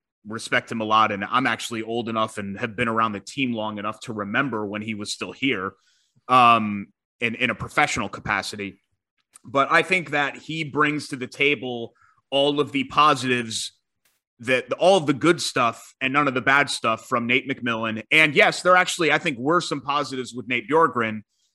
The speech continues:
in that you, you've got Nate McMillan's respect level and kind of the fact that he's been there, done that. You know what I mean? Players, players know he's been around,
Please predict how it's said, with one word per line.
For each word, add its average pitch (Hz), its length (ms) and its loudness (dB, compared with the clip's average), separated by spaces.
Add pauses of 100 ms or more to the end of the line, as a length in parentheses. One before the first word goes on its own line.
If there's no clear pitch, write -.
(120)
in 135 160 -4
that 127 400 0 (460)
you, 143 200 -2
you've 139 200 -2
got 135 260 2
Nate 160 220 -4
McMillan's 139 760 -2 (800)
respect 135 480 0
level 135 600 0
and 120 280 0
kind 135 240 0
of 117 120 -4
the 117 80 -4
fact 127 300 0
that 113 100 -10
he's 113 160 -8
been 139 240 0
there, 127 180 4
done 127 320 2
that. 120 260 2 (140)
You 123 80 -4
know 127 80 0
what 127 120 4
I 117 40 -2
mean? 120 280 -2
Players, 120 480 -2
players 117 420 -6
know 117 340 0
he's 113 200 -6
been 113 140 0
around, 123 540 2